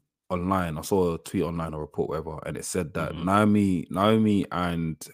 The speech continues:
Speaker 1: Andrade are gonna be on Raw, and, um,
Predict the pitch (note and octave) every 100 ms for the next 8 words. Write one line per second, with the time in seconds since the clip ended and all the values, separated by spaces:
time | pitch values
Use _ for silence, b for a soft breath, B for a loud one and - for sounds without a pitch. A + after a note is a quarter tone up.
0 | - F2 F2+ F#2 D#2 F2+ E2 E2+ E2 D#2
1 | E2 G2 - _ _ _ _ _ _ D2+
2 | D#2+ D#2 D2+ - D#2+ D#2+ D#2 C#2+